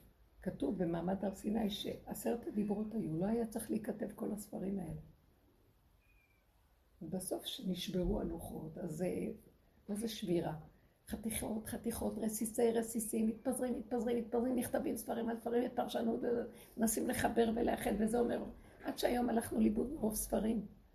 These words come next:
אף אחד לא יודע מה צריך לעשות מרוב ספרים. זה אומר בכה, וזה אומר בכה, וזה אומר, ואין דעה אחת. כי אין לנו אמת, אמת נהדרת. יש לנו שכל,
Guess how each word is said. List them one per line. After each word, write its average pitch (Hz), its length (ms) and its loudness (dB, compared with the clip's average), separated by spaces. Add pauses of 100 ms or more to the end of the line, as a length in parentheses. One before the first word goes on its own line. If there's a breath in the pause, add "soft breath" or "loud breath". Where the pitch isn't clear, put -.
(140 soft breath)
אף - 60 -12
אחד - 140 0
לא 339 80 0
יודע 349 160 0
מה 330 120 -2
צריך - 180 -8
לעשות - 260 -8
מרוב 233 200 -6
ספרים. 254 460 -4 (1400)
זה 202 140 0
אומר 208 200 4
בכה, 202 340 -2
וזה 190 200 2
אומר 196 180 0
בכה, 190 260 -4
וזה 175 320 -2
אומר, 202 260 -2 (160)
ואין 220 320 2
דעה 226 300 2
אחת. - 420 -4 (1300)
כי - 400 -4
אין 208 220 4
לנו 220 420 2 (800)
אמת, 330 380 2 (580)
אמת 220 300 6
נהדרת. 214 840 2 (680)
יש - 120 -18
לנו 165 200 -2
שכל, 262 580 -2